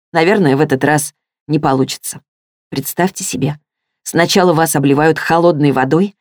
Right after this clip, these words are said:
потом кипятком, а потом снова холодной водой. Приблизительно такие чувства я испытала в тот момент. Но удары нужно уметь держать. Творческие люди, к которым я отношу и себя, всегда переживают бурю эмоций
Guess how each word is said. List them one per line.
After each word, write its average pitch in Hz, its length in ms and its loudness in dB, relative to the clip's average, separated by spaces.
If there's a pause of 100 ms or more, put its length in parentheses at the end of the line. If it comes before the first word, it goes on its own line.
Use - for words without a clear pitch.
(260)
потом 190 380 2
кипятком, 208 720 0 (380)
а 156 80 -2
потом 143 320 0
снова 160 400 0
холодной 156 480 2
водой. 160 420 0 (680)
Приблизительно 196 680 2
такие 147 380 -2
чувства 247 460 -2 (360)
я 185 220 2
испытала 147 440 -2
в 151 80 -10
тот 139 200 -6
момент. 143 420 -4 (360)
Но 160 180 2
удары 143 480 0 (300)
нужно 170 640 2
уметь 147 340 2
держать. 147 580 -2 (600)
Творческие 214 600 0
люди, 208 300 0
к 131 80 -6
которым 165 340 0
я 160 180 0
отношу 151 380 -2
и 135 80 2
себя, 143 360 -2 (420)
всегда 196 440 2
переживают 156 600 2
бурю 202 500 2
эмоций 151 540 -2